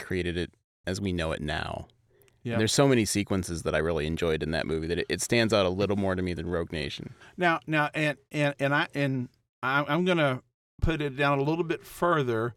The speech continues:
Speaker 2: Um, for me, that my third movie in this series is the original Mission Impossible.
Speaker 1: Okay.
Speaker 2: Now, it's not liked as much by many people, but this is where I fell in love with this series, and I was like,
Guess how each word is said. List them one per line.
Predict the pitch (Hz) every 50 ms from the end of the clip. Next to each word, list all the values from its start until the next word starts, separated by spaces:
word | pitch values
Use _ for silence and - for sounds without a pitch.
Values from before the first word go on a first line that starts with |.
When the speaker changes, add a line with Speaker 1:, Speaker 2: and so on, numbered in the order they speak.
| _ _ _ _ _ _ _ _ -
Speaker 2:
Um, | 135 127 123 127 127
for | 117 - 160 156
me, | 156 156 165 185 202 208 196
that | 165 143 151 -
my | 139 135 135 139
third | 123 - - 175 180 185 180 156
movie | 147 143 139 135 127 131 127 127
in | 127 123
this | 123 123 113
series | - - 139 127 127 127 123 117 131
is | 131 117 -
the | 135 127
original | 123 123 143 139 123 113 127 123 120
Mission | 120 120 120 110 - 117 113
Impossible. | 110 110 - 117 113 113 - - 95 - - - - _ - -
Speaker 1:
Okay. | - - -
Speaker 2:
Now, | - 147
it's | 170 220 202 -
not | 277 269 247 190
liked | 175 190 254 208 - -
as | 147 123
much | 147 143 139 - - -
by | 147 143 131 127 123 123 123 120 92 95
many | 98 127 147 180 214 220 202
people, | - - 160 139 127 131 127
but | 127 127 135 127 123
this | 143 190 214 208 -
is | 196 180 143 147
where | 143 151 151 151 143 143 139 135 135 _ _ _ _ _ _ _ _ _ _ _ _ _ _ _ _ _
I | - 139 143
fell | - - - 165 165 165 151
in | 135 127
love | 127 123 139 151 151
with | 170 156 -
this | 180 156
series, | - - - 165 165 170 175 180 185 196 202 180 - -
and | - 143 135
I | 131 135
was | 135 135 127 110
like, | 127 123 120 113 110 104